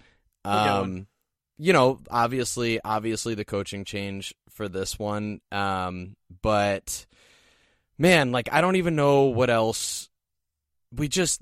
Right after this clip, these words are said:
Speaker 2: the, the right wing situation is really, is really a tough one, and I just hope we could, I could just, I just hope we could figure that out. I,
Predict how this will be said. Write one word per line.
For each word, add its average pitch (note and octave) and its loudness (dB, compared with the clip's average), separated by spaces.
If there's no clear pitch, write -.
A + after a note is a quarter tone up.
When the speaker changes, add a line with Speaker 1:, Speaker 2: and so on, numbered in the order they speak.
Speaker 2:
the, C#3 -2
the C3+ -4
right D3+ 2
wing C3 2
situation G#2 -4
is F#2 -8
really, F#2 -6
is F2+ -8
really G2 0
a F2+ -4
tough G2 -6
one, D#3+ -4
and G#2+ -6
I G#2 -2
just G#2+ -8
hope A#2 -4
we A2 -4
could, G2+ -10
I A2 0
could A2 -12
just, C#3+ -10
I G2 -10
just D#3 -6
hope A#2+ -4
we F2+ -6
could D#2+ -16
figure E2 -8
that D2+ -8
out. F#2+ -2
I, F2+ -2